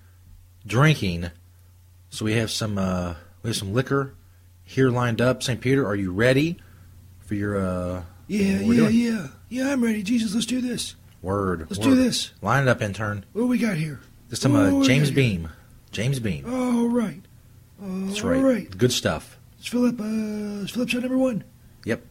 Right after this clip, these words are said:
Speaker 2: Oh, yeah, here we go.
Speaker 1: Fill it up.
Speaker 2: Uh, there we go. That's good.
Speaker 1: There you
Speaker 2: All
Speaker 1: go.
Speaker 2: right. Oh, thank you. Thank you, intern.
Speaker 1: Down the hatch.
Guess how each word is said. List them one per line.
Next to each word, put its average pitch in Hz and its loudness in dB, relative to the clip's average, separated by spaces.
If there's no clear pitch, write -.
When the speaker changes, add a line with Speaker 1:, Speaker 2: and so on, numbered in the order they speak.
Speaker 2:
Oh, 269 -6
yeah, 240 0
here 226 -4
we 240 -2
go. 190 -8
Speaker 1:
Fill 139 0
it 120 2
up. 95 -2
Speaker 2:
Uh, 165 -14
there 226 -8
we 214 -8
go. 190 -6
That's 175 -16
good. 147 -18
Speaker 1:
There 262 -6
you 269 -4
Speaker 2:
All 262 -6
Speaker 1:
go. 254 -6
Speaker 2:
right. 247 -6
Oh, 190 -10
thank 190 -8
you. 202 -6
Thank 254 -2
you, 240 0
intern. 226 -4
Speaker 1:
Down 156 4
the 165 6
hatch. 120 0